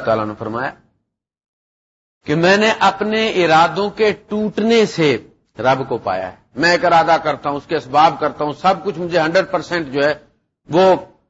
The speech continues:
آ، میری پلاننگ کے مطابق نظر آتا ہے، مگر پتہ چلتا ہے کہ نتیجہ کوئی اور نکل آیا۔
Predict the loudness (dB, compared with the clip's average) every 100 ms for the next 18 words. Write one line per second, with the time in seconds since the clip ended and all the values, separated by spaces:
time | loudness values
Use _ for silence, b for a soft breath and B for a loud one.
0 | _ -20 -16 -16 -18 -20 _ -2 2 2
1 | 2 2 2 0 -2 2 2 4 2 2
2 | 4 4 2 -2 -2 -2 0 0 0 -2
3 | -2 -4 -4 -8 -8 -4 -4 -2 -4 -4
4 | -6 -4 -4 -4